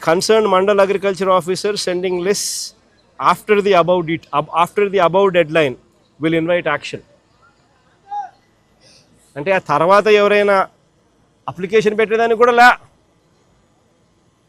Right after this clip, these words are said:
ముప్పై ఒకటో తారీఖు అయిపోవాలా, ముప్పై ఒకటో తారీఖు తర్వాత అప్లికేషన్ కూడా పెట్టేదానికి కూడా లే. The finalized list from the districts should be submitted to the district,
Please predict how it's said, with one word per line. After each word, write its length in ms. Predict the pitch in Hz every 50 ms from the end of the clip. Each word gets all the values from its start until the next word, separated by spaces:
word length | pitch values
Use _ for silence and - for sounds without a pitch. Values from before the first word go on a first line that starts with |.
| _ _ _ _ _ - - - _ _ _ _ _ _ _ _ _ _ - 135
ముప్పై 260 | 139 - 170 180 185
ఒకటో 300 | 208 180 196 190 220 220
తారీఖు 460 | - - 220 202 208 226 214 - 254
అయిపోవాలా, 580 | 220 220 202 247 254 254 226 233 185 139 98 - _ _ _ _ _ _ _ _ _ _ _ _ _ _ _ _ _ _ _ _ _ _ _ _ -
ముప్పై 300 | 139 147 156 208 220 214
ఒకటో 240 | 220 220 214 233 226
తారీఖు 280 | 185 226 220 220 202
తర్వాత 460 | 196 208 208 226 233 233 240 240 185 208
అప్లికేషన్ 420 | 190 - 208 208 233 247 226 240
కూడా 120 | 247 247 240
పెట్టేదానికి 460 | 247 240 196 247 247 247 240 233 202
కూడా 140 | 220 226 208
లే. 140 | 196 170 - _ _ _ _ _ _ _ _ _ _ _ _ _ _ - 131
The 100 | 160 156 - - 175
finalized 580 | 180 196 214 233 233 240 240 240 226 170 190
list 220 | 220 226 214 - - -
from 120 | 220 214 214 208
the 60 | 190 175 202
districts 400 | - - 233 220 - - - - - _ _ _ _ _ _ _ -
should 220 | - 208 202 170 208
be 60 | 220 - -
submitted 380 | 196 196 208 220 208 226 233 202 202
to 40 | 226 202
the 80 | 196 170 196
district, 380 | 196 - - 240 196 _ _